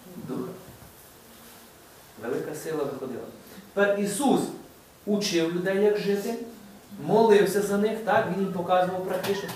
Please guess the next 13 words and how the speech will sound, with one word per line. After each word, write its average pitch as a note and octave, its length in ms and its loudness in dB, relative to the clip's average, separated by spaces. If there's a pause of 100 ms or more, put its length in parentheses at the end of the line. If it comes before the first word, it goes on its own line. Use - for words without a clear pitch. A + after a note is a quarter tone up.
(160)
Мало E3+ 140 2
того, G#3+ 120 8
що G3+ 120 2
Він F3 160 0
сам B3+ 300 4
жив, D#3+ 300 -2
так? - 200 0 (680)
Він F3 100 -2 (160)
їх G#3+ 240 -2 (120)
вчив. - 220 -6 (1500)
І E3 160 0
тоді D3+ 460 -6
люди, D3+ 320 -4